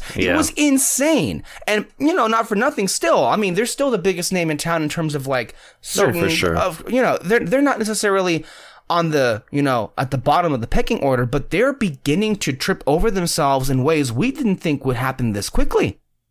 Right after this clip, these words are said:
Speaker 1: Mm-hmm. I mean, the obvious one is, like, Star Wars.
Speaker 2: Yeah.
Speaker 1: But that's been going on for a while.
Speaker 2: Mm-hmm.
Speaker 1: To the point where they don't even release films anymore.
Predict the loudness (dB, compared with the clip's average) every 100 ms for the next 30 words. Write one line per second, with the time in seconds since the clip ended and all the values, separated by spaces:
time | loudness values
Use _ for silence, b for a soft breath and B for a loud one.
0 | _ _ -2 0 -2 -6 -10 _ _ _
1 | _ _ B B B B B 0 2 2
2 | 2 2 0 0 0 -2 -4 -4 -2 -4
3 | -6 -8 -8 -4 -4 -4 -8 -10 -16 _
4 | _ _ _ -2 0 0 -2 0 -4 -4
5 | -4 -2 -2 -4 -6 -8 -8 -6 -8 -8
6 | -8 -2 0 0 -2 -4 -8 -8 -6 -4
7 | -4 -4 -4 -2 -2 -2 -6 -8 -6 -8
8 | -8 -10 -8 -10 -12 -12 -12 -12 -12